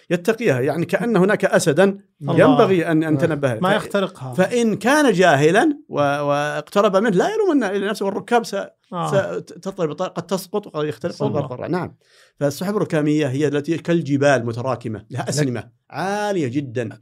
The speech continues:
Speaker 3: ه-، هي ذات اللون ال-، الغامق أو الأسود؟
Speaker 1: هي، آه، آه، قد
Speaker 3: ولا ما
Speaker 1: تكون،
Speaker 3: لها علاقة
Speaker 1: قد،
Speaker 3: الركامية باللون؟
Speaker 1: قد تكون بيضاء في ال-، في النظر،
Speaker 3: مم.
Speaker 1: لكنها عندما تقترب منها يكون فيها تحتها سواد وحمرة
Speaker 3: مم.
Speaker 1: وخضرة. إذا وصلت ال-، آه، ش-، شكلها شكل أخضر أدهم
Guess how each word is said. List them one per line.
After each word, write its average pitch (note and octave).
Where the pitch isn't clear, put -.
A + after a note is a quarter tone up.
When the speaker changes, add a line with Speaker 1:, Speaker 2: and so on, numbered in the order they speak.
Speaker 3:
ه-، E3
هي D3+
ذات C#3+
اللون D3
ال-، C3
الغامق A#2+
أو A2+
الأسود؟ A2+
Speaker 1:
هي، E3
آه، C3+
آه، A#2+
قد A#2+
Speaker 3:
ولا D3+
ما E3+
Speaker 1:
تكون، D3+
Speaker 3:
لها C3+
علاقة C#3+
Speaker 1:
قد، B2
Speaker 3:
الركامية C3
باللون؟ A#2+
Speaker 1:
قد D3
تكون C3
بيضاء C3
في C3+
ال-، A#2+
في B2
النظر، C3
Speaker 3:
مم. A#2+
Speaker 1:
لكنها C3+
عندما C3
تقترب D#3
منها E3
يكون D3
فيها C3
تحتها C#3
سواد C3
وحمرة C#3+
Speaker 3:
مم. C3
Speaker 1:
وخضرة. C3+
إذا C3
وصلت D3+
ال-، C#3
آه، B2+
ش-، -
شكلها C#3
شكل C3+
أخضر C#3+
أدهم D#3